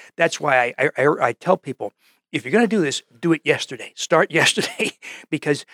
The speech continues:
you don't want irreversible problems. If you had autoimmune pancreatitis or autoimmune hepatitis or Hashimoto's thyroiditis or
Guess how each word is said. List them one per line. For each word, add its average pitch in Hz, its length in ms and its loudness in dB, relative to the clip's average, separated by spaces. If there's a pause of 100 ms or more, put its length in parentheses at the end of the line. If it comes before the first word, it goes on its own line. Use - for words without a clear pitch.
you 165 140 -2
don't 185 220 6
want 165 240 2
irreversible 143 600 2
problems. - 560 -8
If 120 100 -10
you 151 100 -2
had 139 200 0
autoimmune 139 500 0
pancreatitis 135 640 -6
or 120 80 -8
autoimmune 127 360 -2
hepatitis 135 680 -6
or 117 140 -8
Hashimoto's 131 520 -8
thyroiditis 127 580 -4 (420)
or 135 340 4